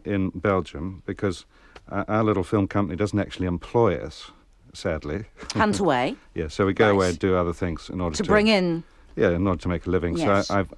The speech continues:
Speaker 1: I've been away making a living in Belgium with a very interesting director called François Ozon, and I finished that about a week ago.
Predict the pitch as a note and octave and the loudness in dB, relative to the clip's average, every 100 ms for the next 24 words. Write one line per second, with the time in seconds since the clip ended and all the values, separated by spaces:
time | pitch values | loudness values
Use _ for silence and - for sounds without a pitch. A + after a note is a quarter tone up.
0 | - G2 D#2+ A#2 G#2+ G2 F#2 G2+ G#2+ G2 | -4 -2 0 2 2 2 2 0 0 0
1 | F2+ F2+ F2 E2+ D#2+ F2 F2 - E2+ E2+ | 0 0 0 -2 0 0 0 -2 -4 -4
2 | F#2+ E2 - - - - - - - F2+ | -6 -8 -10 -20 -20 -20 -20 -20 -12 -6
3 | E2 G#2+ G2+ F#2+ - F#2+ F2+ D#2+ F#2 F2+ | 2 4 4 2 0 -2 -2 -2 -2 -2
4 | - - F2 - F#2 F2 E2+ D#2+ F#2+ F2 | -4 -6 -6 -2 -4 -2 -6 -4 -2 -2
5 | D#2+ C#2+ - - - - - - - - | -2 -6 -8 -10 -14 -18 -20 -20 -20 -20
6 | - - F2+ F2+ E2+ - G#2 F#2+ - F2 | -16 -6 -2 -2 -4 -4 -2 -2 -2 -2
7 | D#2+ E2+ E2+ F#2 F#2 E2+ E2 D#2 E2 | 0 -2 0 0 -2 -8 -6 -4 -4